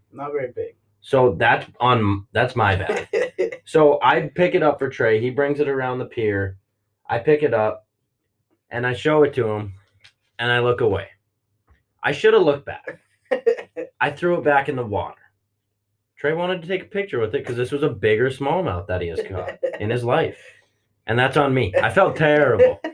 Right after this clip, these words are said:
Speaker 2: I s-, I don't really anymore because now it's a good laugh, but
Speaker 1: <laughs>
Speaker 2: it was, you know, a shit moment.
Speaker 1: At the moment, I was furious, and then, like, five minutes later, I thought it was funny.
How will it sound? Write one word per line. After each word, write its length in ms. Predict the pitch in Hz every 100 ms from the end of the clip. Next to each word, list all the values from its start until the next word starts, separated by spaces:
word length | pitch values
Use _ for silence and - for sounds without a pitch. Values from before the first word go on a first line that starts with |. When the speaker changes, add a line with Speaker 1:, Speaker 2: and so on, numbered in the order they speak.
| - -
Speaker 2:
I 60 |
s-, 100 | - 392 - _ -
I 80 | 135
don't 180 | 160 147
really 220 | 123 110
anymore 360 | 104 98 101 95
because 240 | 95 95
now 140 | 101 98
it's 100 | 95
a 20 |
good 160 | 95 90
laugh, 340 | 85 82 80 - -
but 400 | 113 214 254 226 -
Speaker 1:
<laughs> 680 | 233 220 - - 185 - -
Speaker 2:
it 100 | 117
was, 220 | 120 113
you 120 | 110
know, 240 | 107 101 98
a 60 | 101
shit 340 | - 120 110
moment. 380 | 101 92 87 80 _ _ _ _ _ _ -
Speaker 1:
At 200 | 156 170
the 100 | 175
moment, 460 | 156 147 143 135 127
I 180 | 135
was 240 | 131 123 117
furious, 840 | - 143 139 139 147 151 151 151 _ _ _ 127
and 100 | 127
then, 320 | 131 127 117 -
like, 240 | 117 113 _ -
five 220 | 127 120
minutes 280 | 120 113 110
later, 240 | 107 107 107
I 80 |
thought 200 | 101 101
it 80 | 95
was 120 | 87
funny. 300 | - - -